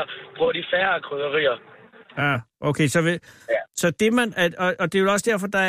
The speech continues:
Speaker 2: er en, øh, en chili i, øh, i dit logo.
Speaker 1: Ja, det er også kendt for at være lidt stærkt, men jeg har det sådan,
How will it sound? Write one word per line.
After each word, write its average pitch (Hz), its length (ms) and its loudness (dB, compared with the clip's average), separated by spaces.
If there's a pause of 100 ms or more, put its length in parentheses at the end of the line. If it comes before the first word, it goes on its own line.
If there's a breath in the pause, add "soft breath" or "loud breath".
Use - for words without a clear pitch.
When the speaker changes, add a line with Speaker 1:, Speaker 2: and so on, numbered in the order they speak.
Speaker 2:
er 190 60 2 (160)
en, 175 140 2
øh, 160 200 4 (140)
en 156 120 -2
chili 202 380 2 (220)
i, - 20 2 (140)
øh, 151 240 4 (120)
i 160 40 2
dit 160 260 0
logo. 170 420 2 (1300 loud breath)
Speaker 1:
Ja, 156 80 2 (240)
det 160 100 0
er 156 120 2
også - 140 -10
kendt 196 220 -4
for 160 180 0
at 139 100 -2
være 127 260 -2
lidt 131 240 -4
stærkt, 170 360 0 (400 loud breath)
men 143 120 2
jeg 151 80 2
har 180 180 0
det 143 120 -12
sådan, 165 240 0